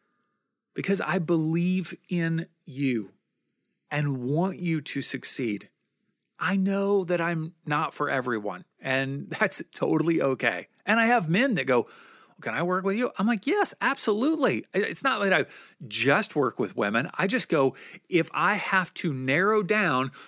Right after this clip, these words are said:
who I'm going to speak to and encourage, I want to speak to women because that is the most, uh, enjoyable to me.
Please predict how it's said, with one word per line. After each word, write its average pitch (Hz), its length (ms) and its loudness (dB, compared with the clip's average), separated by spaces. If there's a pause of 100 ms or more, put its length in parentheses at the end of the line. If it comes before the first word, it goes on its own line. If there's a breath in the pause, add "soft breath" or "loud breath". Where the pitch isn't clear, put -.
who 226 260 2
I'm 196 260 2
going 185 280 0
to 160 200 -4
speak - 500 -4
to 127 360 2
and 151 120 -2
encourage, 147 720 2 (800 loud breath)
I 165 180 4
want 185 200 2
to 170 40 -2
speak 147 280 -4
to 143 60 -6
women 110 340 -6 (360)
because 170 340 0
that 165 380 2
is 151 340 0 (520 soft breath)
the 147 160 0
most, 165 680 2 (460 soft breath)
uh, 123 360 -2 (160)
enjoyable 147 760 2
to 214 140 -4
me. 220 320 -2